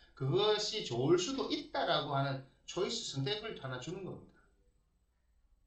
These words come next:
그런데 실제로 그러면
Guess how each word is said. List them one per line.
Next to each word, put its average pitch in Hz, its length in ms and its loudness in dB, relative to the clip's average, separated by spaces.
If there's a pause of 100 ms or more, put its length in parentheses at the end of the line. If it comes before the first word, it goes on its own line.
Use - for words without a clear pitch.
(840)
그런데 - 240 2
실제로 240 440 2
그러면 147 640 0